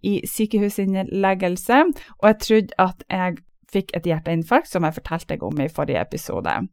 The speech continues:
Og det føltes ut som jeg hadde en sånn kjempestor, gigantisk elefant på brystet mitt, hvor jeg ikke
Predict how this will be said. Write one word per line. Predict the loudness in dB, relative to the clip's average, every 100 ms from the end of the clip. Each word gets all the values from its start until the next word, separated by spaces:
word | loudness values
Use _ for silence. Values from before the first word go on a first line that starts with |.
| -14 -20 -20 -10 2
Og | 4
det | 6
føltes | 6 6 4 2
ut | 2
som | 2
jeg | 2
hadde | 2 2
en | 0
sånn | -2
kjempestor, | -4 2 4 4 4 2 2 0 4 4 2 -2
gigantisk | -4 2 6 8 6 4 -2 -2 -4 -2
elefant | -2 2 4 4
på | -2
brystet | -2 -4 -4 -4
mitt, | -2 -4 -6
hvor | -2 -2
jeg | -2 -6
ikke | -4